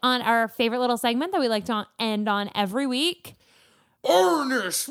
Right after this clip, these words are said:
Speaker 2: moment of the week.
Speaker 1: Imatwa.
Speaker 2: Imatwa. I have an earnest moment of the week from a listener.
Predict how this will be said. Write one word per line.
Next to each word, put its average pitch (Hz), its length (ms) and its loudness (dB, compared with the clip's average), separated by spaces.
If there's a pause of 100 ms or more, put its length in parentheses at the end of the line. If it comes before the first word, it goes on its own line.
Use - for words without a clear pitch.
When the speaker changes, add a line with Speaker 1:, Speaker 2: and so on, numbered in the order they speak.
Speaker 2:
moment 240 880 2
of 254 720 0
the 254 640 4
week. 330 800 4
Speaker 1:
Imatwa. 240 960 4
Speaker 2:
Imatwa. 151 1500 0 (800)
I 165 140 -2
have 196 240 -4
an 160 100 -4
earnest 135 240 -6
moment 113 260 -6
of 107 60 -8
the 104 80 -8
week 107 240 -12
from 110 160 -12
a 104 80 -10
listener. 117 360 -12